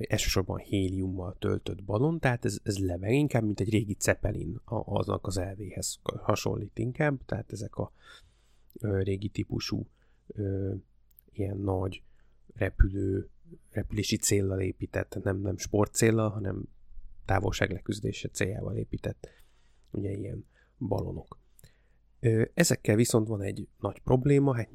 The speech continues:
természetesen eddig sem emberek ültek benne ott ilyen, nem tudom, nulla huszonnégyes szolgálatba, hogy ott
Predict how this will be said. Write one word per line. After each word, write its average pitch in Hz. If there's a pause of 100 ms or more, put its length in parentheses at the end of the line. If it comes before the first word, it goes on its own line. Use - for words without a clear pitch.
(120)
természetesen 101
eddig 101
sem 95
emberek 95
ültek 95
benne 104
ott -
ilyen, 98
nem 104
tudom, 101
nulla 104
huszonnégyes 101
szolgálatba, 101
hogy 92
ott -